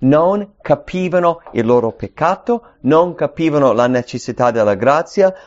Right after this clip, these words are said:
non capiva che Dio aveva stabilito di salvare persone da tutti i popoli del mondo. E credevano che Dio non farebbe quello.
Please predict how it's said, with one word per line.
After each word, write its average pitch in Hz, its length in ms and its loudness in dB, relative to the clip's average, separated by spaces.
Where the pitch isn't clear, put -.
non 147 240 2
capiva 135 420 -4
che 113 180 -4
Dio 131 220 -2
aveva 113 280 0
stabilito 117 480 -4
di 110 120 -8
salvare 113 480 -2
persone 113 460 -6
da 101 100 -2
tutti 110 280 -10
i 104 200 -4
popoli 107 400 -2
del 98 160 -2
mondo. 104 460 -2
E - 220 -10
credevano 147 800 -2
che 120 140 -4
Dio 131 180 0
non 120 140 0
farebbe 127 360 -2
quello. 95 440 -6